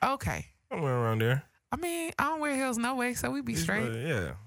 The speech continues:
Speaker 2: Five ten to six foot range, six one,
Speaker 1: Oh, it's
Speaker 2: maybe.
Speaker 1: okay. You know what? My mom is slightly taller than my dad.
Speaker 2: Oh, okay. So that's how you like 'em.
Speaker 1: My mom is six three. My dad is five ten.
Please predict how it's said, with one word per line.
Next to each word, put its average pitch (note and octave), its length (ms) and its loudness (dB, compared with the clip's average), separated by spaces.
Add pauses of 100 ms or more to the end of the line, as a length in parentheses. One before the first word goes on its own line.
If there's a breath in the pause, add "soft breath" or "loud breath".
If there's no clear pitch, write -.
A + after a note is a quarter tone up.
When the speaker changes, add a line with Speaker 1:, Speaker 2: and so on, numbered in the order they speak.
(280)
Speaker 2:
Five B2 280 -4
ten A#2 260 -2
to A2 60 -4
six - 480 -8
foot - 420 -4
range, G#2+ 480 2
six - 420 -10
one, F#2 160 -8
Speaker 1:
Oh, F4 180 4
it's - 200 -2
Speaker 2:
maybe. D#4 120 0
Speaker 1:
okay. A3+ 260 -2
You A3+ 100 -2
know A3 140 0
what? A#3+ 240 -4
My F#3+ 140 0
mom F#3+ 540 0
is F3 200 -2
slightly E3+ 460 -2
taller E3 260 -2
than E3 80 -2
my E3 100 0
dad. D3 300 -2
Speaker 2:
Oh, A3 200 4
okay. E3+ 280 0
So F3 140 -6
that's F#3 160 -2
how F#3+ 100 -2
you F#3 160 -2
like F3+ 200 2
'em. F3+ 60 2
Speaker 1:
My F#3+ 60 4
mom G3 260 2
is G3+ 80 2
six - 300 0
three. G3 360 -2
My E3 140 0
dad D#3+ 240 0
is D#3+ 80 -2
five D#3 320 0
ten. D3+ 300 -2